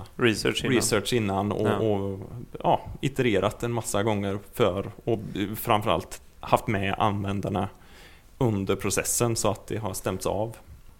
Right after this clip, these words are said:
Speaker 1: Är detta någonting som ni gör eller någonting som ni ser att många andra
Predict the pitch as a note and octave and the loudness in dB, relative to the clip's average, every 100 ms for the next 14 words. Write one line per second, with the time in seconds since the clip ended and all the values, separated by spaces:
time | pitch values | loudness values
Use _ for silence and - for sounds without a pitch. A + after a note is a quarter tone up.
0 | - - - C3 C#3 - C#3 D#3 B2 A#2+ | -20 -6 2 4 4 2 2 4 2 0
1 | C3 A#2 - A#2+ A2+ A2+ A#2 B2+ C3+ D3+ | -2 0 0 0 2 0 -2 0 0 0
2 | D3 B2 A#2+ B2 A2 A2+ A2+ G#2+ A#2 A#2 | 2 4 4 2 2 0 0 -2 -6 -4
3 | A2+ A2 A#2+ A2+ A2 B2 A2+ A#2 A#2 A2 | -4 -2 0 0 0 0 2 2 2 6
4 | A#2+ | 6